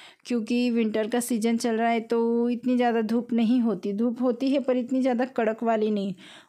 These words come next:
होती। तो बस मैं यहाँ पर अभी इसे रख दूँगी और, अ, मेरे ब्लॉग का भी एंडिंग कर लूँगी। आज का ब्लॉग आप लोगों को कैसा लगा, मुझे ज़रूर से कमेंट में बताना।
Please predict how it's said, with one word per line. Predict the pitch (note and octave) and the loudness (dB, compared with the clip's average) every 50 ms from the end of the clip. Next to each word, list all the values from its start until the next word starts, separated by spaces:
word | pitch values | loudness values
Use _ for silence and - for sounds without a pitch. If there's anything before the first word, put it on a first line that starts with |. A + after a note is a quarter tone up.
| _ - | _ -6
होती। | G#3+ G3 F#3+ F#3 - A#3 C4+ | -4 -4 -4 -2 -4 -4 -4
तो | B3 B3 A3+ G#3+ G3+ G3 | -4 -2 -2 -2 -2 -2
बस | G3+ B3+ B3+ - - B3 | -2 -4 -4 -4 -4 -4
मैं | G#3+ G#3+ A3+ | -2 -2 -2
यहाँ | A3 A3 G3+ G#3 G#3 A#3 A#3+ | -2 -2 -2 -2 -2 -2 -2
पर | A#3 A3+ A3+ | 0 0 0
अभी | A3+ G#3 G#3 A#3 A#3 | 0 0 0 -2 -2
इसे | G#3 - - A3+ G#3+ | -2 -2 -2 -2 0
रख | G3 G3+ A3 | 2 0 0
दूँगी | A3+ A3+ B3 B3 B3 B3+ B3+ D#4+ G4+ - - - - - - - - - - - _ _ | 0 0 0 0 2 2 0 0 -4 -6 -12 -20 -20 -20 -20 -20 -20 -20 -20 -20 _ _
और, | - A3 A3 G#3+ G#3+ A3 | -2 0 2 2 4 2
अ, | A3+ A3+ A3+ A3+ A#3 A3+ A3+ | 2 2 2 2 2 2 2
मेरे | A3 A3 A3 A3 G#3+ | 4 4 4 4 2
ब्लॉग | G#3 G3+ G#3 G#3 G3 F#3+ F#3 - | 2 2 2 2 2 0 0 -2
का | - G#3+ | -2 0
भी | G#3+ B3+ | 2 2
एंडिंग | B3+ C4 B3 B3 A#3+ B3+ B3 | 2 2 2 2 2 0 0
कर | A#3+ B3+ B3 | 2 2 2
लूँगी। | A3+ A#3 B3 B3 B3 B3 B3+ C#4+ C#4+ C#4+ - - - - | 2 2 2 2 2 2 2 0 -2 -4 -8 -14 -12 -8
आज | C4+ A3+ A3 G#3+ - | -4 -4 -4 -4 -2
का | - B3+ A#3+ | -2 -2 -2
ब्लॉग | A3 A3+ A3+ A3 A3 A3+ | 0 0 0 0 0 0
आप | A3+ A3 A3 A3+ | -2 -2 -2 -2
लोगों | A3+ A3 G#3+ A3+ | -2 0 0 0
को | A3+ A#3 B3 | -2 -2 -4
कैसा | A#3 - A#3+ A#3 - B3 | -2 -2 -2 -2 0 0
लगा, | B3 B3 A#3+ A3 A3+ | 0 0 0 0 0
मुझे | A#3 A3+ A3 G#3+ G#3 A#3+ | 0 0 0 0 0 0
ज़रूर | A3 G#3 G#3 G3+ G3+ | 0 2 0 0 0
से | G#3 - - B3+ | -2 -2 -4 -2
कमेंट | B3 A#3+ G#3 G#3 G3+ G#3 G3 - B3+ | -2 0 0 0 0 -2 -2 -2 -2
में | A#3 A3 | 0 0
बताना। | G#3 G3+ F#3+ - G#3 G3+ G3+ A3 C4+ D#4 | 0 0 0 0 -2 -2 0 0 -2 -2